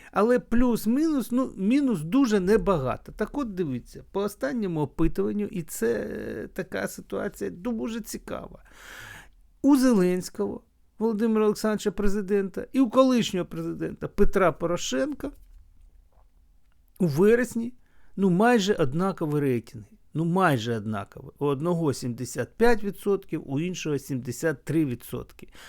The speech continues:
Але тут є одне маленьке але і один маленький нюанс. Сімдесят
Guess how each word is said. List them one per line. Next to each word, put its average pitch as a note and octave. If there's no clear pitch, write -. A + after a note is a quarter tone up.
Але A3+
тут -
є A#3+
одне G#3+
маленьке A#3
але G#3+
і F3
один F#3+
маленький A#3
нюанс. G3
Сімдесят G#3